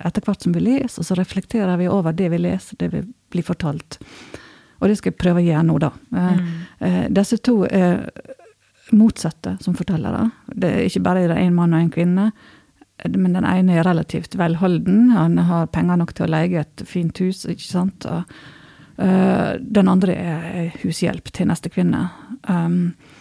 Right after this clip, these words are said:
Speaker 1: eh, men først og fremst er de motsatte, fordi Mac-, mister Lockwood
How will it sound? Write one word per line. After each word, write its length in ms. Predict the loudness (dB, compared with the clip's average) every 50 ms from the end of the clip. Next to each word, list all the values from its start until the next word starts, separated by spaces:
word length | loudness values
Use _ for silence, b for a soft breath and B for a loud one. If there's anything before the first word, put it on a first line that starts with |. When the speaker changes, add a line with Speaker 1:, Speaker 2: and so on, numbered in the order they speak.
| B B B B B B B B B B B B
Speaker 1:
eh, 520 | -2 0 2 2 2 2 0 -2 -2 -4 -8 -10 -12 -18 _ -20 -20 _ _ _ _ _ -12
men 300 | -4 2 4 4 6 4
først 320 | 4 4 2 2 2 0
og 80 | 0 0
fremst 240 | 2 0 0 0 0
er 80 | 0
de 80 | 2 4
motsatte, 460 | 4 2 2 0 -2 -4 -4 -4 -6
fordi 220 | -4 0 2 2 4
Mac-, 260 | 2 2 0 0 0
mister 280 | 0 0 0 -2 -2
Lockwood 460 | 0 0 -2 -2 -2 -2 -2 0 -2